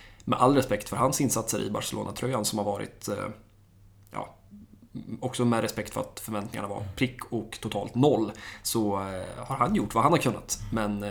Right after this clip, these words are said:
det känns också som att man, också med respekt då såklart för att man förmodligen kanske inte riktigt var beredda på det här beskedet från Jordi Alba då, inte riktigt har sonderat den terrängen tillräckligt, och att det där ändå kommer att bli,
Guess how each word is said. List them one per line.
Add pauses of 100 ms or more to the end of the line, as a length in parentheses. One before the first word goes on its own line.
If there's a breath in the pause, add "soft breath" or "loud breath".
det
känns
också
som
att
man, (1080 loud breath)
också
med
respekt
då
såklart
för
att
man
förmodligen
kanske
inte
riktigt
var
beredda
på
det
här
beskedet
från
Jordi
Alba
då,
inte
riktigt
har
sonderat
den
terrängen (220)
tillräckligt,
och
att
det
där
ändå
kommer
att
bli,